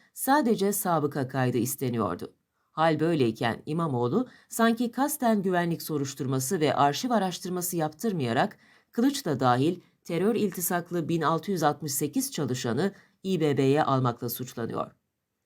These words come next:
İ B B tartışmadan sonra Kılıç hakkında güvenlik soruşturması ve arşiv araştırması için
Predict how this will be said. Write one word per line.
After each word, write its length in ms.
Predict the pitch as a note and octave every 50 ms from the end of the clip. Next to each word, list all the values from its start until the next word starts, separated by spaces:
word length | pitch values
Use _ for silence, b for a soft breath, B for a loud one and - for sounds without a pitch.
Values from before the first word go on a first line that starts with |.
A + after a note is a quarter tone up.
| b b b b b b b b
İ 180 | - A#3+ B3+ A3+
B 160 | C4+ C4+ B3
B 220 | C#4 D4+ D#4+ - -
tartışmadan 640 | - A3 G#3+ G#3+ A3+ A3+ - A3+ A3 G#3+ A#3+ B3 B3
sonra 420 | A3+ - D3+ B2 A#2 C3 E3 F#3+
Kılıç 300 | - - E3+ F#3+ F#3 -
hakkında 420 | E3+ C#3+ C3+ - C#3+ C3+ B2 B2+ B2
güvenlik 440 | B2 D3+ D3+ D#3+ D#3+ F3 G3 F#3+
soruşturması 800 | - - D3 B2 B2+ C3 - C#3+ A#2 B2+ B2 B2 B2+ - A#3 C#4 A3
ve 200 | G3+ G#3 G3+ -
arşiv 360 | - E3+ E3 E3+ E3+ - C#4+
araştırması 640 | C4 A#3+ G#3+ G#3 G3 - - G3 F#3+ G3 G3+ G3+ - G#3+
için 360 | E3+ - - D3 D#3 D#3+